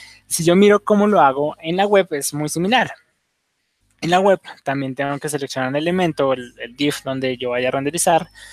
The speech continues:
le mando una longitud, latitud,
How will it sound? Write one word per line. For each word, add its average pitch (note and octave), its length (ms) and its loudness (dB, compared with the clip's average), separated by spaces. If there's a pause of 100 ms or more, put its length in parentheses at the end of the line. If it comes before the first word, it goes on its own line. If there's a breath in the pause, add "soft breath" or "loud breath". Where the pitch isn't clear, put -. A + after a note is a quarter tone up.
(260 loud breath)
le C#3+ 120 -6
mando C3+ 320 0
una C#3+ 400 0
longitud, C#3 680 -6 (720)
latitud, F#3+ 400 -2